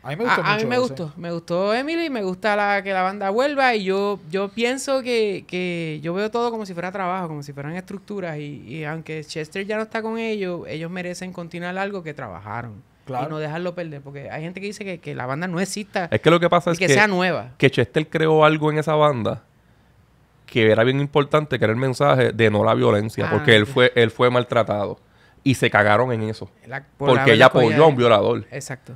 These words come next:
Speaker 3: Eso para mí, como que, "Diablo, cabrón, ¿qué te pasó ahí? No hay más cantantes en el mundo".
Speaker 2: Podía coger el de Periphery y yo
Speaker 3: Ajá,
Speaker 2: era, y yo era
Speaker 3: ah, el de
Speaker 2: feliz.
Speaker 3: Periphery canta
Speaker 1: Eso hubiese estado interesante.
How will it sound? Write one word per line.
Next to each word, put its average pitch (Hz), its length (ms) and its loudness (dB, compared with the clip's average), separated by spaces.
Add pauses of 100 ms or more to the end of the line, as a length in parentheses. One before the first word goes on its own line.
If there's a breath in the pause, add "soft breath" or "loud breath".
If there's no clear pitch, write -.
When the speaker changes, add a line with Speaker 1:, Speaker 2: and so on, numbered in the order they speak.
Speaker 3:
Eso 160 260 2
para 180 160 8
mí, 202 160 4
como 143 240 4
que, 117 80 4
"Diablo, 117 240 6
cabrón, 117 220 0
¿qué 139 100 -4
te 117 80 -2
pasó 117 240 0
ahí? 120 160 0
No 185 60 0
hay 147 60 2
más 127 140 2
cantantes 190 520 -6
en 208 100 -4
el 208 80 -2
mundo". 330 440 -6 (360)
Speaker 2:
Podía 160 200 -6
coger 185 160 -2
el 220 80 -4
de 214 100 -4
Periphery 175 440 -6
y 147 180 -12
yo 127 60 -2
Speaker 3:
Ajá, 117 140 0
Speaker 2:
era, - 0 -
y 120 340 0
yo 151 60 0
era 135 120 2
Speaker 3:
ah, 120 40 8
el 120 60 4
de - 60 4
Speaker 2:
feliz. - 40 2
Speaker 3:
Periphery 117 340 0
canta 143 280 2
Speaker 1:
Eso 185 160 -2
hubiese 160 160 -4
estado 156 160 -8
interesante. 127 560 -12